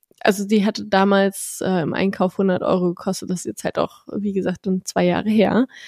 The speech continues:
Ähm, die sind ja jetzt mittlerweile viel günstiger geworden. Ähm, aber sie steht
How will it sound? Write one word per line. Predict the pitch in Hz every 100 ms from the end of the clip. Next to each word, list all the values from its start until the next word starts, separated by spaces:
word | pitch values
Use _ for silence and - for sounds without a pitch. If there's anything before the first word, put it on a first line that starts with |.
| - - - - _ -
Ähm, | 214 208 196 196
die | 196
sind | 185 196
ja | 196
jetzt | 185 -
mittlerweile | 196 190 185 180 180
viel | - 196
günstiger | - 202 202 - 202 175
geworden. | 175 190 170 170 196 233 _ _ _ _ - -
Ähm, | 208 196 175 180 175
aber | 208 208
sie | 208 226
steht | - 254 262 -